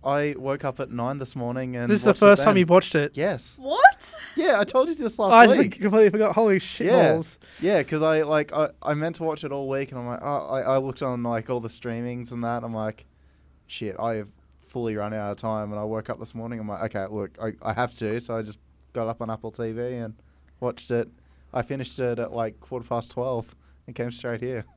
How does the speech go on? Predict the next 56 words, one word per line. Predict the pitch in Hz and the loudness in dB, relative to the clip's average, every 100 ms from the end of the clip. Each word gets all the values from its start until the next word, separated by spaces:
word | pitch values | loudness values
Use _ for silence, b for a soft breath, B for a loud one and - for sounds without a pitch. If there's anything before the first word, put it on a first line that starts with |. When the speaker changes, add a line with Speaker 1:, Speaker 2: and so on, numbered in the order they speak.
| _ _ _ _ _ _ | _ _ _ _ _ _
Speaker 3:
Far | _ 349 247 202 | _ -16 -16 -18
out. | 254 226 _ _ _ | -20 -20 _ _ _
Speaker 2:
So | - 170 | -2 0
I've | 151 196 | 2 0
got | 165 | -2
some | 170 | 0
Speaker 3:
Oh, | 330 349 | 4 6
Speaker 2:
little | 269 214 - 269 | 6 2 -4 -6
Speaker 3:
I | |
have | 320 330 | -4 -6
a | 339 320 277 _ - | -10 -14 -16 _ -16
fun | 262 254 | -16 -14
fact. | 269 - - _ _ _ _ _ | -16 -18 -20 _ _ _ _ _
So, | - - 285 240 196 - 294 _ _ - | -18 -12 -8 -8 -10 -16 -18 _ _ -20
sorry | - 214 190 - | -14 -12 -12 -16
to | - | -20
interrupt, | 190 - - - | -20 -18 -18 -18
Jacob. | - - 107 - - 403 | -20 -20 -20 -20 -10 -8
<laughs> | 466 - | -8 -8
Speaker 2:
Sorry, | 151 135 | -8 -6
I | |
was | 156 | -8
gonna | 156 | -8
Speaker 3:
You | 143 | -8
Speaker 2:
say | - | -8
Speaker 3:
look | - | -6
Speaker 2:
some | 151 | -4
Speaker 3:
so | |
Speaker 2:
other | 147 254 | -4 -4
Speaker 3:
put | 269 214 | -6 -8
out. | 196 202 208 196 | -2 0 2 6
Speaker 2:
I | 196 | 6
was | |
gonna | 214 202 | 6 4
say | 214 | 4
some | 220 | 4
other | 208 240 | 4 2
fun | 240 190 | 2 -2
facts. | 170 170 160 - | 0 -2 -2 -4
You | 190 | -6
can | 180 | -2
go | 190 | 2
with | 175 170 | 2 4
your | 262 269 | 4 4
fun | 269 | 2
Speaker 3:
Um, | 262 | 0
Speaker 2:
facts | 170 214 | -2 0
first. | 175 185 - - | 0 0 -2 -12
Speaker 3:
so | - 285 269 262 262 254 247 _ _ | -6 -2 -2 -2 -6 -10 -12 _ _
the | 269 254 | -4 -4
budget | 220 240 302 262 | -2 -4 -4 -8
was | 254 240 233 247 226 - | -8 -8 -10 -12 -14 -14
a | 247 | -12
hundred | 233 240 | -12 -12
sixty-five | 240 220 240 240 214 208 | -14 -16 -14 -12 -12 -12
million | 196 247 | -16 -16